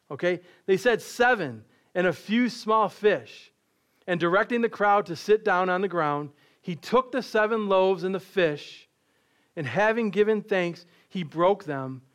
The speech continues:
and he gave them to the disciples, and the disciples gave them to the crowd. You know, Jesus could have provided them with food. He has that power to do that. You know, we saw God in the, with the,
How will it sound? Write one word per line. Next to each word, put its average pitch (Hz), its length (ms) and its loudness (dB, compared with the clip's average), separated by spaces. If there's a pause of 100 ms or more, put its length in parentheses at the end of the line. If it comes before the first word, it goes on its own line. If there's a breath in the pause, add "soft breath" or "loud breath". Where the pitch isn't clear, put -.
(260)
and 156 120 -4
he 156 80 -4
gave 180 280 2
them 214 140 0
to 208 80 -2
the 202 140 -2
disciples, 147 800 -6 (420)
and 160 140 -4
the 156 60 -4
disciples 143 840 -2 (300)
gave 160 280 0
them 123 320 -10 (280)
to 147 100 -12
the 131 100 -8
crowd. 120 440 -8 (1200 soft breath)
You 180 100 2
know, 190 140 2
Jesus 220 420 0
could 220 160 4
have - 80 2
provided 175 500 2
them 185 200 0
with 165 140 -4
food. 135 520 -2 (680)
He 202 180 0
has 196 260 2
that 185 260 0
power 170 340 2
to 147 80 -6
do 151 240 -4
that. 117 240 -14 (1120)
You 151 80 -4
know, 147 160 -2
we 143 180 -6
saw 185 280 2
God 170 460 0
in 175 240 -6
the, 160 160 -6
with 160 240 -8
the, 165 280 -8